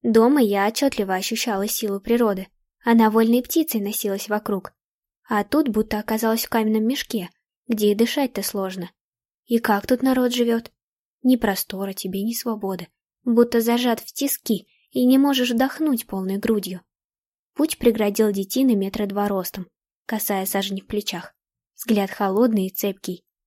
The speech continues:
Я пыталась его обойти, но безуспешно. "Куда?" рявкнул тот, явно потеряв терпение. "Туда",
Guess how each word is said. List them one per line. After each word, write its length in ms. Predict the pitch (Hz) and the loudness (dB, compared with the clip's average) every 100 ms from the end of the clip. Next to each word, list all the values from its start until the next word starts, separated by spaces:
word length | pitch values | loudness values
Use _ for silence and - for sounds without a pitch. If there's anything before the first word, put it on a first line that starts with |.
| _ _ - | _ _ 0
Я 160 | 233 | 0
пыталась 460 | 208 240 220 220 - | 2 0 0 0 -2
его 120 | 214 | 0
обойти, 500 | 214 202 220 - 320 | 0 0 0 -2 0
но 240 | 269 208 185 | 2 0 -2
безуспешно. 800 | 185 202 226 - 208 - 190 - _ _ _ _ _ | -6 -4 -4 -2 -4 -4 -10 -14 _ _ _ _ _
"Куда?" 480 | - 196 190 196 170 _ _ _ _ _ | -6 -2 2 2 0 _ _ _ _ _
рявкнул 520 | 233 202 196 - 190 | -4 -2 -4 -8 -10
тот, 260 | 196 262 269 _ _ _ | -4 -4 -4 _ _ _
явно 380 | - 214 202 208 | -2 0 0 0
потеряв 400 | 208 - 208 202 | -4 -2 -4 -4
терпение. 540 | - 220 196 185 170 - _ _ _ _ _ _ _ _ - | -6 -6 -6 -8 -10 -16 _ _ _ _ _ _ _ _ -2
"Туда", 440 | 294 240 170 202 | 4 4 4 -2